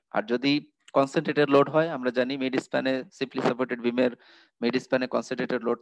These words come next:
থাকলে maximum winding moment হয় পিএল by four। তাহলে concentrated লোডের জন্য তোমার ওই একইভাবে negative bending moment plus positive bending moment, এগুলোর summation হতে হবে পিএল by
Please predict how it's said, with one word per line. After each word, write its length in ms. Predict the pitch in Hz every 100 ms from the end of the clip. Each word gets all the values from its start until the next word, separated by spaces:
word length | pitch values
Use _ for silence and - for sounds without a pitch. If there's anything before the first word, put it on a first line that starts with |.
| 139
থাকলে 200 | 123 123
maximum 340 | 113 - 123 120
winding 200 | 113 113 113
moment 220 | 113 113 131
হয় 140 | 135 -
পিএল 340 | 120 110 113 113 113
by 140 | 139 196 - _ _ _ _ _
four। 180 | 101 80 _ _ _ _ _
তাহলে 280 | 117 120 120 123 -
concentrated 500 | 147 160 175 156 160 147
লোডের 220 | 143 143 147
জন্য 160 | 151 151 107 101
তোমার 200 | 117 117 117
ওই 80 | 113 -
একইভাবে 400 | 120 135 113 104 143 - _ -
negative 320 | 127 127 131 127
bending 240 | 127 127 131
moment 200 | 131 139 135
plus 160 | 127 - - _
positive 280 | 113 120 135 117
bending 220 | 110 113 117
moment, 200 | 127 135 113
এগুলোর 240 | 110 117 -
summation 360 | 104 110 117 113
হতে 140 | 104 117
হবে 160 | 110 131 151
পিএল 260 | 104 92 80
by 120 | 87